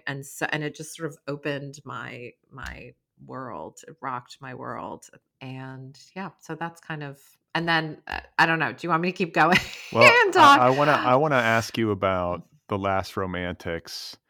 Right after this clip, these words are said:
Speaker 1: Mm.
Speaker 2: because, you know, it's your second book. It's this ambitious,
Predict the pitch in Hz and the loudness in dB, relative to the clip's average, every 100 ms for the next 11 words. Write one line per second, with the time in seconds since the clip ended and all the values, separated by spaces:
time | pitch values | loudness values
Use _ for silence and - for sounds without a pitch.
0 | _ - 165 147 139 - - 113 131 113 | _ -10 -8 -8 -12 -16 -10 -4 0 0
1 | 107 - - _ _ _ _ _ _ _ | 0 -6 -14 _ _ _ _ _ _ _
2 | _ _ - 107 98 - 107 127 123 110 | _ _ -4 -2 -2 -4 -2 0 0 0
3 | 113 101 101 - 104 - 95 95 104 - | 0 0 -4 -6 -6 -4 -4 0 -2 -2
4 | 95 - - | -6 -8 -12